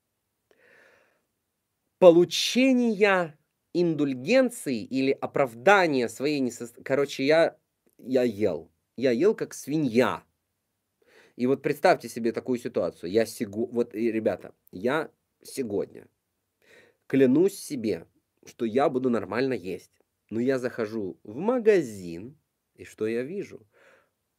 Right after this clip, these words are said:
Сезон праздничный. В моём любимом магазине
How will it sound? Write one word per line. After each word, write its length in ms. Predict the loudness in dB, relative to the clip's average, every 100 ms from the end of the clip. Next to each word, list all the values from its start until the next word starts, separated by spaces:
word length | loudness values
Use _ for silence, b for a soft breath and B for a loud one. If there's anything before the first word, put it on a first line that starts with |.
| _ _ _ _
Сезон 600 | -20 -10 -10 -2 2 2
праздничный. 800 | 2 0 0 -4 -14 -16 -20 -20 _ _ _ _ _ _ _ _ _ _ -14
В 120 | 0
моём 200 | 2 2
любимом 380 | 0 0 0 0
магазине 840 | -2 -2 -2 -2 -4 -2 -4